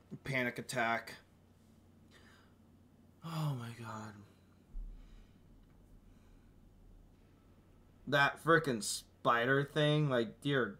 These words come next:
God. I know I was watching, and you just let it go. So we got S T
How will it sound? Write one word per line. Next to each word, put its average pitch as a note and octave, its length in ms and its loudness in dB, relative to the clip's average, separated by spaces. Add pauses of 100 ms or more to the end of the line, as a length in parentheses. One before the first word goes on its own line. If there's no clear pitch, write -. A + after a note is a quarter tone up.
(100)
God. G#2 540 -2 (640)
I D3 120 4
know C3+ 180 6
I - 20 6
was B2+ 120 0
watching, C#3 440 4
and G#3 180 12
you G#3+ 160 12
just E3+ 260 12
let E3+ 300 10
it D3+ 240 6
go. C#3 680 4 (2250)
So - 160 -2
we C3+ 80 4
got C3+ 220 4
S E3+ 380 8
T D3+ 600 4